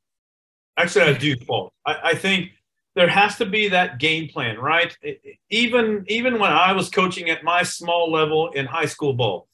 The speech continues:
we had a game plan on if we were up, if we were down, four-minute drill, eight-minute drill, two-minute drill.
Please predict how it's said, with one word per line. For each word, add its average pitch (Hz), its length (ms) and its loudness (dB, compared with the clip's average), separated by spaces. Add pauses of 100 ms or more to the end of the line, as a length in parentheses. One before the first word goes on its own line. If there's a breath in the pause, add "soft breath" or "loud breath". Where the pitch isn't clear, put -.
(200)
we 262 160 -2
had 269 120 4
a 202 60 8
game 151 480 2
plan 147 320 -2
on 143 320 -2 (240)
if 196 240 2
we 240 160 0
were 160 160 6
up, 135 300 2
if 165 200 -6
we 208 140 -2
were 190 160 -2
down, 123 520 2 (420)
four-minute 196 500 -2
drill, 147 440 0
eight-minute 160 520 -4
drill, 139 380 4
two-minute 156 500 -4
drill. 113 280 -6